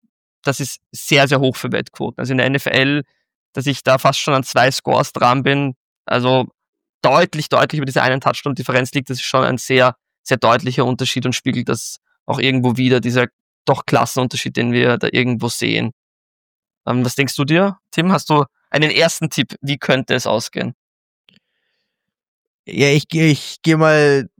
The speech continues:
Speaker 2: nicht davon aus, dass wir uns zum Obst der Mo-, äh, Obst der Woche machen, wie man das so schön sagt, ähm, sondern ich gehe davon aus, dass man unterm Strich,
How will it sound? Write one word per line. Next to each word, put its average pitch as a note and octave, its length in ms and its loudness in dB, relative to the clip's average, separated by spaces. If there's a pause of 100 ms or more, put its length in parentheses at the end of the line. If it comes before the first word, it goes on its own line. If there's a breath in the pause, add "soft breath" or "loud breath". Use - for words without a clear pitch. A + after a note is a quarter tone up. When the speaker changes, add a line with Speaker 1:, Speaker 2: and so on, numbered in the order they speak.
(120)
Speaker 2:
nicht C#3+ 280 -4
davon C3+ 260 0
aus, C3+ 140 4
dass C3+ 180 2
wir C3+ 120 2
uns C3 180 0
zum C#3 160 0
Obst C#3 260 -2
der C#3 100 2
Mo-, C#3 240 2
äh, C3 180 4
Obst D3+ 340 -2
der B2+ 120 0
Woche C3+ 220 0
machen, D3 300 0
wie D3 80 -2
man C#3+ 140 0
das D3 120 -2
so D3 80 -4
schön D3+ 280 0
sagt, D3+ 380 2 (260)
ähm, C#3+ 500 4 (360)
sondern B2 500 2
ich - 320 -6 (240)
gehe C3 240 4
davon B2 340 0
aus, A#2+ 280 2
dass A2 200 -2
man A2+ 160 -2
unterm A2+ 280 0
Strich, - 460 -4